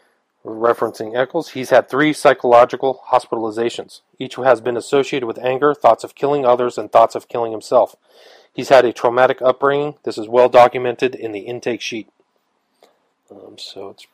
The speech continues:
it's, uh, pretty, pretty obvious. And another progress report. So, you know, this is just another example of how voluminous the Exhibit five hundred is. Tons of information. Facts about today's section is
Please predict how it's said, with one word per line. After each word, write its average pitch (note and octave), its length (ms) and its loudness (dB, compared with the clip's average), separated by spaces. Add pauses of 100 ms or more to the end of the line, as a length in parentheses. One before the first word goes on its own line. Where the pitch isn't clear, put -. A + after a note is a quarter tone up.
(140)
it's, G#2 400 -16
uh, F#2+ 240 -12 (100)
pretty, G2+ 240 -14 (720)
pretty G#2+ 200 -10
obvious. G2 460 -2 (560)
And A2+ 120 -12
another C#3+ 240 2
progress G2+ 400 0
report. - 300 -20 (100)
So, F#2 300 -16 (180)
you G#2 80 -16
know, A#2 80 -12
this B2+ 140 -12
is E3+ 60 -6
just D#3+ 200 2
another C3 280 4
example A#2 360 0
of G#2+ 100 -6
how A2+ 260 6
voluminous A2+ 580 0
the A2 380 -12 (100)
Exhibit B2 380 -4
five G2+ 240 2
hundred G2+ 260 -6
is. F#2+ 140 -12
Tons A2+ 240 -4
of G2 100 -16
information. G2 560 -20 (2250)
Facts F3 240 4
about C#3 240 6
today's B2+ 260 0
section A#2+ 400 -4
is G2+ 180 -14